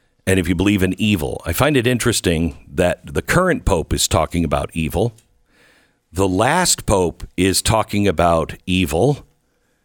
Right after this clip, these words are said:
but I think they're kind of pointing at each other a little bit. You know, I don't think they're on the same side. I think they're both using evil,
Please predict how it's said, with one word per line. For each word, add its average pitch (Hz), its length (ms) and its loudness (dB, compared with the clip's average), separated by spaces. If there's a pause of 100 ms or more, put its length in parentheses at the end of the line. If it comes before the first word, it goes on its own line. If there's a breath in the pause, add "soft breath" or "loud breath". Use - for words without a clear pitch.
(680)
but 90 120 2
I 95 180 4
think 190 440 2
they're 156 360 2 (720)
kind 165 540 2
of - 280 -4
pointing 131 920 2 (220)
at 113 380 4
each - 440 0
other 73 400 2
a 67 80 -6
little 71 300 -4
bit. - 200 -4 (300 loud breath)
You 90 100 2
know, 110 120 4
I 110 100 2
don't 123 240 2
think 143 320 0
they're 131 240 4
on 135 240 4
the 120 100 4
same 117 600 2
side. 78 720 0
I 76 60 -2
think 117 260 -2
they're 110 160 4
both 117 340 2
using 117 520 2
evil, 143 520 2